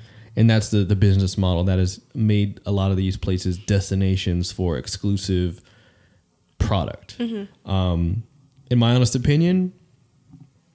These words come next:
Speaker 1: I don't know how I feel about this. Uh, Farfetch is one of those brands that I just,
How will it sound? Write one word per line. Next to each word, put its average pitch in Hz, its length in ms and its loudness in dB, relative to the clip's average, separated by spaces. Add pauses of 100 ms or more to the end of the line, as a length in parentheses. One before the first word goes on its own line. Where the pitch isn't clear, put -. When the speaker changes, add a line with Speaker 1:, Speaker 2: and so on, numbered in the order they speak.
(520)
Speaker 1:
I 107 520 2
don't 104 220 2
know 104 340 2 (520)
how 107 180 0
I 107 80 6
feel 110 220 2
about 123 280 0
this. 143 480 -4
Uh, 95 440 0 (600)
Farfetch 110 580 0
is 110 200 2
one 110 100 4
of 107 80 6
those 101 180 2
brands 101 380 2
that 92 80 0
I 92 80 0
just, 98 340 -2